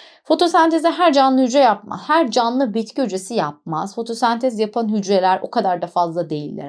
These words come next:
aslında. Bu gitti. Replikasyon her bitki hücresi bölünmez. O yüzden her canlı bitki hücresine görebileceğim bir yapı değil. Ama canlılıktan bahsediyorsam hepsi hücresel solunum yapmak zorundadır. Çünkü bu şekilde A T P üretecekler. O yüzden cevabım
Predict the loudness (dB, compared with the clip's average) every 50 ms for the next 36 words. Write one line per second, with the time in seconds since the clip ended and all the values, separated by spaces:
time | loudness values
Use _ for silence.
0 | -12 -12 -14 -16 -20 -16 -14 -10 -4 -4 -4 -4 -4 -8 -16 -20 -20 _ _ -6
1 | -6 -4 -4 -6 -8 -8 -8 -8 -8 -8 -10 _ _ _ _ _ 0 0 0 0
2 | -2 0 2 2 0 0 0 -2 -2 0 -2 -4 -6 -4 -2 0 2 4 4 2
3 | 2 0 -6 _ _ _ -10 -10 -8 _ -6 -6 -6 -4 -6 -6 -6 -6 -6 -8
4 | -10 -10 -8 _ -4 -2 0 2 2 2 2 2 2 2 0 -2 -4 -10 -18 -20
5 | -20 -20 -20 -18 -4 0 0 2 2 0 0 0 0 0 2 2 2 2 0 0
6 | -2 -2 -4 -6 -8 -6 -6 -6 -6 -4 -4 -2 0 0 0 0 0 -2 -4 -6
7 | -6 -6 -6 -6 -8 -10 -12 -12 -14 -14 -14 -14 -16 -12 -8 -8 -8 -8 -4 -2
8 | 0 0 2 0 0 0 0 -2 0 0 0 0 0 0 0 -2 -2 -2 0 0
9 | 0 -2 -2 -2 -2 -2 -2 -4 -6 -4 -4 -6 -6 -6 -8 -8 -8 -10 -12 -18
10 | -20 -20 _ -2 0 0 0 0 -4 -6 -4 -2 -2 0 0 -2 -2 0 -2 -2
11 | -2 -4 -4 -4 -2 -2 0 -2 -2 -2 -2 -4 -4 -6 -12 _ _ -2 -2 -2
12 | -2 -2 -2 -2 -2 -2 -4 -10 -16 _ -6 -4 -2 -2 -2 -2 0 0 2 2
13 | 2 0 -2 -4 -6 -10 -10 -10 -8 -8 -8 -6 -6 -8 -8 -6 -4 -2 -2 -2
14 | -2 -4 -6 -10 -10 -8 -8 -8 -6 -8 -10 -8 -6 -6 -6 -6 -8 -8 -8 -8
15 | -8 -6 -4 -2 -2 -2 -2 -6 -8 -10 -6 -2 -2 0 2 2 2 2 2 0
16 | 0 0 -2